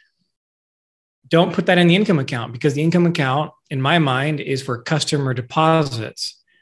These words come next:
So now I know that if then, if there's a deposit into, say, the operating expense account, that's very likely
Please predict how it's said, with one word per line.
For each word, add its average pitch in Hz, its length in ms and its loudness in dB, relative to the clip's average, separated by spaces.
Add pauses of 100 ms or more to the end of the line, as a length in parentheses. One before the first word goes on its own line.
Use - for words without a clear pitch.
So - 140 -10
now 156 320 4
I 143 60 2
know 139 200 0
that 131 100 -4
if 135 120 -6
then, 135 220 -4 (180)
if - 180 -12
there's 127 240 0
a 123 60 -4
deposit 143 680 0
into, 127 220 -4
say, 127 200 -4
the 123 140 -6
operating 135 400 -4
expense 117 300 -8
account, 120 420 -6 (320)
that's 139 220 -2
very 143 480 4
likely 123 720 -2